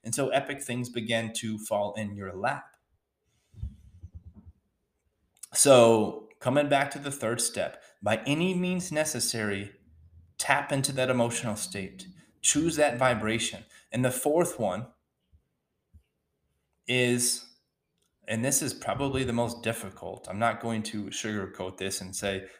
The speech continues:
"This is really easy." It's, it's challenging, and it takes time. It requires compassion and patience, and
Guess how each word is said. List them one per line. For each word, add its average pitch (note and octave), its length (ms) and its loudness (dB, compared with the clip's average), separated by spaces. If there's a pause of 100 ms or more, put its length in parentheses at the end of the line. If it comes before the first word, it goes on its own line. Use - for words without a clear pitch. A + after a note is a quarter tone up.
(120)
"This F#3 140 -2
is - 140 -10
really E3+ 240 8
easy." E3+ 420 0 (1300)
It's, G#2+ 280 -4
it's A#2+ 300 -4
challenging, D3 600 0 (480)
and G#2 100 -8
it G#2 80 -4
takes C3 340 -4
time. B2+ 420 -8
It F#2 80 -14 (120)
requires A#2+ 480 0
compassion B2+ 600 -4
and E3 120 -8
patience, - 680 0 (500)
and C#3+ 360 4